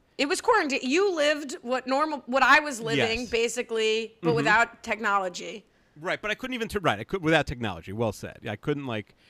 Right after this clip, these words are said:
Speaker 2: and also,
Speaker 1: But
Speaker 2: like,
Speaker 1: that's brutal. That's
Speaker 2: I,
Speaker 1: Brutes Magoots.
Speaker 2: and
Speaker 1: I'm
Speaker 2: I
Speaker 1: not
Speaker 2: love,
Speaker 1: trying to say it's
Speaker 2: I, it's
Speaker 1: not.
Speaker 2: Brutes Magoots, and I
Speaker 1: There's
Speaker 2: love
Speaker 1: a reason I don't do it.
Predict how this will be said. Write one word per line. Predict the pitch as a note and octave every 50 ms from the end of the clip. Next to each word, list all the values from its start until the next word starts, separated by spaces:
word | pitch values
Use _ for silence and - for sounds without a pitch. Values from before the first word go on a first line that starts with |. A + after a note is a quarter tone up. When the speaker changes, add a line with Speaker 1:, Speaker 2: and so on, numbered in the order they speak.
| _ _
Speaker 2:
and | - D#3 F#3
also, | A3+ A3 - C4 A#3+
Speaker 1:
But | G#3
Speaker 2:
like, | G3 F3+ F3 -
Speaker 1:
that's |
brutal. | - - B4 B4+ C#4+ A#3 G#3 G3
That's | A3+ C#4+ C#4 -
Speaker 2:
I, | E3 G3+
Speaker 1:
Brutes | A#3+ A3+ -
Magoots. | D4 C#4 C4+ E4+ C4+
Speaker 2:
and | F3 G3 B3+ D4
Speaker 1:
I'm | D4+ C4+
Speaker 2:
I | C#4
Speaker 1:
not | D#4+ C4
Speaker 2:
love, | C#4
Speaker 1:
trying | A#3 B3+ B3 B3 A#3+
to | A#3+
say | A#3+ - A#3+ A#3 A3+
it's | G#3+ A3 - -
Speaker 2:
I, | G#3+
it's | G#3+ -
Speaker 1:
not. | -
Speaker 2:
Brutes | - B3 C#4+ - -
Magoots, | - D4+ - D#4+ E4 B3 B2+ - -
and | F#3 F#3 G#3+
I | A#3 B3
Speaker 1:
There's | E4+ G#4 G#4+ A#4
Speaker 2:
love | A4 G4+
Speaker 1:
a |
reason | F#4 - G#4 G#4+ C#5+ - A4 G4 F#4
I | E4 E4 E4+
don't | F4 F4+ F4+ -
do | - C5 B4 D4
it. | B3+ A3+ - -